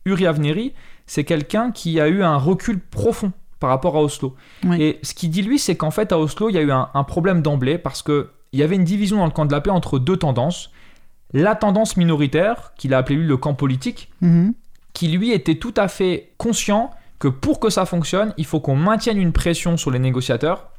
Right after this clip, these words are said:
Speaker 1: israéliens comme palestiniens, pour aller au bout. Mais surtout, il fallait se rendre compte que, attention, les deux qui vont négocier ne sont pas égaux, on a une situation d'inégalité parce qu'il y a un occupant, un occupé, il y a un statut de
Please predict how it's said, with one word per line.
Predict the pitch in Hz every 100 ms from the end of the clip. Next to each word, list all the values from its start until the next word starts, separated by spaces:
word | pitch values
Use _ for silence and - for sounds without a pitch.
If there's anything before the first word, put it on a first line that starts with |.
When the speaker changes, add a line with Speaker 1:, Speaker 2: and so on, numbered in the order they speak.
| -
Speaker 1:
israéliens | 160 - 156 160
comme | 156 139
palestiniens, | 131 127 214
pour | - 143
aller | 156 165
au |
bout. | 123 120 - - - - - -
Mais | 147
surtout, | 147 185 -
il | 247
fallait | - 175 170 -
se | - - 156
rendre | 175 165 170
compte | - 247 214
que, | 180 185 185 - - 147
attention, | 156 170 156 - 240 294 -
les | 135 131
deux | 147 233
qui | 180
vont | 147 147
négocier | 135 131 131 - 240
ne | 185 143
sont | - 135
pas | 208 233 - - - -
égaux, | 185 170 139 - - - -
on | 143
a | 147
une |
situation | - 135 151 131 - 240
d'inégalité | 185 180 160 147 135 135 269
parce | 147 -
qu'il | 143
y |
a |
un | 135 143
occupant, | 147 - 139 135
un | 131
occupé, | 127 151 247
il |
y | 160
a |
un | 135
statut | 139 135 156
de | 135 123